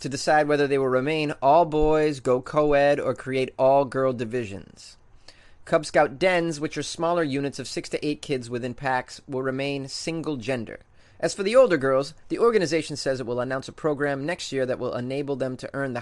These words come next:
highest rank of Eagle Scout. It hopes to have the program in place by two thousand nineteen. A representative of the B S A said, "This unique approach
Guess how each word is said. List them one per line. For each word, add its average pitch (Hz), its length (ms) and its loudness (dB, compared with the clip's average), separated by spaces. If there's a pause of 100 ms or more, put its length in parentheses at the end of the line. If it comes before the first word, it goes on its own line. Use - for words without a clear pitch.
(100)
highest 160 380 0
rank 139 260 -4
of 110 180 -8
Eagle 143 360 -4
Scout. 98 400 -4 (260)
It 117 140 -8
hopes 131 220 -4
to 127 100 -4
have 123 120 -2
the 117 60 -6
program 131 480 -2
in 120 80 -6
place - 560 -8 (240)
by 98 120 -4
two - 200 -10
thousand 127 400 -2
nineteen. 131 480 -10 (580)
A 127 80 -6
representative 143 720 0
of 117 180 -4
the 117 60 -4
B 143 220 0
S 143 180 0
A 156 100 2
said, 131 360 -2
"This 190 240 -8
unique 170 360 -2
approach 117 460 -6